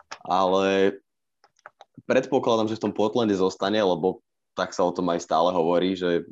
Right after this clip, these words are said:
nepredpokladá sa, že by odišiel niekam veľa, len niekam ďaleko, len dúfam, že mu nedajú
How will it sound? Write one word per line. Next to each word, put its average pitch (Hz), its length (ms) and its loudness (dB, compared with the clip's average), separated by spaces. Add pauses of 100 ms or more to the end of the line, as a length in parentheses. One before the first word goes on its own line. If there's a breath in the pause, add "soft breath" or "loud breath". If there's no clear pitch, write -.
(100)
nepredpokladá 85 720 -6
sa, 87 160 -14
že 87 80 -12
by 80 160 -10
odišiel 85 320 -10
niekam 82 320 -12
veľa, 87 320 -4
len 85 60 -14 (720)
niekam 90 260 -8
ďaleko, 87 460 -2
len - 20 -6
dúfam, 85 240 -6
že 82 140 -8
mu 82 80 -6
nedajú 78 320 -6